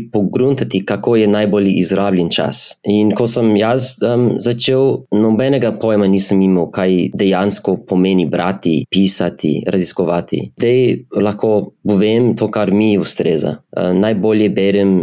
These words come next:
zjutraj in pozno zvečer. Em, bolje je zame, da ne delam na računalniku zjutraj in zvečer.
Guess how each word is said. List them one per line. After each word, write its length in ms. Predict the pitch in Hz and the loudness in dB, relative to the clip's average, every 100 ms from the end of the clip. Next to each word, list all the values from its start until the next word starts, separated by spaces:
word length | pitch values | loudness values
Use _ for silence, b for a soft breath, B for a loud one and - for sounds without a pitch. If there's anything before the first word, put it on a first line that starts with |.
| - | -2
zjutraj 580 | 90 90 110 123 135 160 139 - _ | -2 0 0 0 -2 -2 -4 -12 _
in 220 | - 92 - | -2 -2 -2
pozno 580 | - 107 104 107 101 95 - | -4 0 2 2 2 0 0
zvečer. 680 | 92 95 107 107 110 - _ - | -2 0 0 0 -2 -6 _ -6
Em, 200 | 95 95 | 0 2
bolje 300 | 110 113 110 | 2 2 2
je 100 | 104 | 2
zame, 540 | 101 101 101 95 85 - | 2 0 2 2 0 -2
da 160 | 90 - | -2 0
ne 200 | 104 117 | 0 2
delam 400 | 107 110 98 95 | 2 2 2 2
na 180 | 92 95 | 0 0
računalniku 680 | 95 98 92 98 98 98 | -2 0 0 0 0 0
zjutraj 380 | 87 101 98 101 | 0 0 0 0
in 80 | 98 | 0
zvečer. 540 | 98 98 101 98 95 | 0 -2 0 0 -2